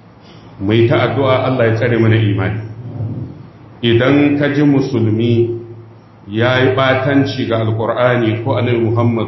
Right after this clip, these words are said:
ko Allah ko addinin, ko kuma ya yi ɓatanci, wato, ga manyan mutane, sahabban manzon Allah,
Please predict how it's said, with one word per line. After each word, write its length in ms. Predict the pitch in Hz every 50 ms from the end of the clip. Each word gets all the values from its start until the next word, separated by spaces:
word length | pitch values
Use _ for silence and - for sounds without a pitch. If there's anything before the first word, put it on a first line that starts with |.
| - -
ko 200 | - 123 127 127 131
Allah 480 | 131 131 131 127 123 113 107 104 -
ko 160 | - 139 - 139
addinin, 720 | 139 117 107 - 127 127 127 127 127 117 110 - - - - - - - - - - - -
ko 160 | 165 175 175
kuma 400 | 175 170 160 156 147 143 143 - -
ya 120 | 135 147
yi 100 | 151 143
ɓatanci, 840 | 151 156 151 151 151 165 165 160 156 160 - 151 131 117 107 107 - - - - - - - - - - - - - - - -
wato, 560 | 117 120 123 120 131 127 123 123 117 - -
ga 80 | 123 123
manyan 400 | 135 175 185 170 160 151 143 147
mutane, 420 | 147 147 - 147 131 123 120 120 120
sahabban 420 | 120 123 123 123 120 - 120 160 165 165
manzon 320 | 151 135 120 123 113 -
Allah, 260 | 120 113 110 107 104